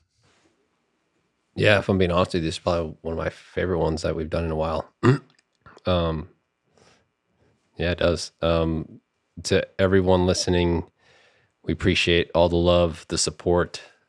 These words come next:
that you guys have had with Modern Day Sniper, the podcast, for the last few years. And I know I say it probably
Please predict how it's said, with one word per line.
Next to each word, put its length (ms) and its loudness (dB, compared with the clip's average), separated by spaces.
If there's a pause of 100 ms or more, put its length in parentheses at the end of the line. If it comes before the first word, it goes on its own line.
(120)
that 80 -10
you 100 -8
guys 220 -2
have 80 -14
had 360 -2
with 260 -8
Modern 300 -4
Day 100 -10
Sniper, 440 -4
the 60 -10
podcast, 560 -4
for 80 -10
the 60 -6
last 340 -2 (1000)
few 920 -4 (300)
years. 680 2 (300)
And 320 -2
I 80 2
know 160 2
I 60 0
say 240 -2
it 120 -6
probably 360 0